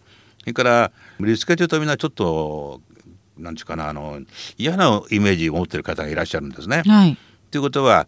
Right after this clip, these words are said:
Speaker 1: あそこは支払いが悪いよとか、えー、止まったよとかね。
Speaker 2: うんうん。
Speaker 1: それから社会的な評、評価とか、お取引先がね、なんとか言われるんじゃないかとかね。
Speaker 2: うん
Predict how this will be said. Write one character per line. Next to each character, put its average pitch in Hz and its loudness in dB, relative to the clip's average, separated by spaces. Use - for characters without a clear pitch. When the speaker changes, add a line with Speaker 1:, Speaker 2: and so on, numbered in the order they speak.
Speaker 1:
あ 73 -12
そ - -10
こ 95 -2
は 78 -2
支 - -6
払 80 -4
い - -4
が 76 -6
悪 82 -4
い 73 -8
よ 69 -10
と 71 -16
か、 67 -14
え 73 -10
ー、 - -14
止 - -14
ま 80 -6
っ - -14
た - -10
よ 76 -10
と - -16
か 82 -6
ね。 143 2
Speaker 2:
う - 6
ん 185 8
う 180 8
ん。 131 -4
Speaker 1:
そ - -18
れ 95 -10
か 92 0
ら 80 0
社 82 -8
会 80 -4
的 82 -10
な 76 -6
評、 78 -8
評 71 -10
価 71 -16
と - -16
か、 - -16
お 71 -14
取 82 -6
引 80 -6
先 80 -12
が 87 -4
ね、 87 -4
な 80 -10
ん 76 -12
と - -18
か 71 -14
言 69 -10
わ 78 -6
れ 78 -4
る - -4
ん - -10
じ - -8
ゃ - -10
な 76 -6
い - -16
か - -14
と 160 -6
か 170 2
ね。 165 4
Speaker 2:
う - 4
ん 139 0